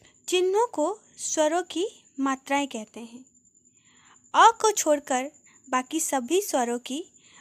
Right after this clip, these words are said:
अपनी अपनी मात्राएं होती हैं। बच्चों, यहाँ पर स्वर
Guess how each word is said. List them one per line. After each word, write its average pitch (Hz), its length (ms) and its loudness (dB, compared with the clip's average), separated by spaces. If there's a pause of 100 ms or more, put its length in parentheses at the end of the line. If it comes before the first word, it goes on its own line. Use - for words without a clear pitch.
अपनी 269 320 -2
अपनी 254 360 -4 (480)
मात्राएं 262 500 0
होती 226 320 -8
हैं। 226 180 -18 (920)
बच्चों, 247 440 -6 (500)
यहाँ 269 280 -2
पर 330 200 0 (340)
स्वर 349 340 4